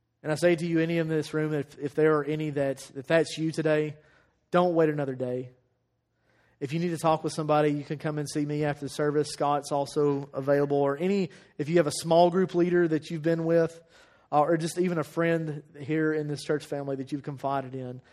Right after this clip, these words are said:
let someone know that you need to make that right and to do so today. God, we thank you.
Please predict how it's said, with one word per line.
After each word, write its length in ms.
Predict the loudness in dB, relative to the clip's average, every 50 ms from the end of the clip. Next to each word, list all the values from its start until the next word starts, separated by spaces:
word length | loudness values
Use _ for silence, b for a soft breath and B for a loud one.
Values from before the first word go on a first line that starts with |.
| b b b b
let 180 | 2 2 2 2
someone 320 | -2 -6 -4 -4 -6 -4
know 340 | -2 0 0 0 0 -2 -4
that 240 | -6 -10 -10 -8 -8
you 60 | -8
need 120 | -8 -8
to 60 | -8
make 180 | -6 -8 -8 -6
that 160 | -8 -10 -8
right 320 | -8 -8 -8 -8 -8 -10 -12
and 140 | -14 -14
to 80 | -12 -10
do 160 | -8 -8 -10
so 160 | -8 -8 -10
today. 400 | -10 -10 -12 -12 -10 -12 -14 -16 -18 _ _ _ _ _ _ _ _ _ _ -20 -20 _ b b b b b b b b b b b b b b b _ _ _ _ _ _ _ _ 4
God, 120 | 6 6
we 80 | 6 6
thank 320 | 4 2 0 0 -2 -4
you. 200 | -6 -6 -6 -8